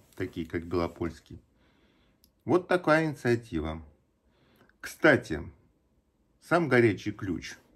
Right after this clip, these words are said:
стал бальнеологическим курортом и вообще возник в девятнадцатом веке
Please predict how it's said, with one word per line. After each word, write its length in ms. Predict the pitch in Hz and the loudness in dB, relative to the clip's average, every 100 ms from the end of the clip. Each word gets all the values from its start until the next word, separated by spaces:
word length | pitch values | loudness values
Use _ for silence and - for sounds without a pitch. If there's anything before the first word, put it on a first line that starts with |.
| _ _ _ _ _ _ _ _ _ _ _ _ | _ _ _ _ _ _ _ _ _ _ _ _
стал 320 | - 110 110 | -2 2 2
бальнеологическим 1120 | 95 104 104 107 107 110 107 90 - - 90 | 2 2 4 4 4 2 0 -6 -8 -8 -4
курортом 500 | 104 120 165 113 95 | 0 0 0 -4 -2
и 40 | |
вообще 260 | 98 101 95 | -4 -4 -4
возник 640 | 98 92 90 80 73 - _ _ _ _ _ | -2 -2 -2 -4 -6 -16 _ _ _ _ _
в 40 | 95 | -6
девятнадцатом 600 | 98 127 123 - 117 113 | -2 2 0 0 -2 0
веке 360 | 107 - - | 0 -2 -8